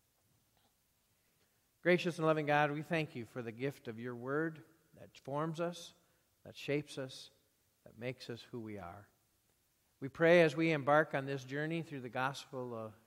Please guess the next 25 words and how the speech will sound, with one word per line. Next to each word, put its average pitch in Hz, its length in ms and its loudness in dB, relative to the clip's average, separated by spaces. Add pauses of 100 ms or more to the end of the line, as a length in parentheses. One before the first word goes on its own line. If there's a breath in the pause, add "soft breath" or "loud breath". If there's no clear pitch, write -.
(140)
John 131 500 -8
that 104 200 -12 (720)
you 143 120 -4
would 143 140 -4
speak - 380 -12
to 143 100 -4
our 123 100 0
hearts 131 360 -8
and 113 100 -8
lives, 135 420 -6
renew 127 440 -4
within 143 340 -4
us - 520 -8 (920)
a - 40 -20
passion, 151 680 -8 (1700)
an 113 60 -14
experience, 143 920 -6 (1200)
a 117 60 -12
joy 131 580 0
of 113 200 -6
being 123 220 -8
in 117 100 -10
relationship 117 720 -12
with 101 180 -18
you. 90 140 -16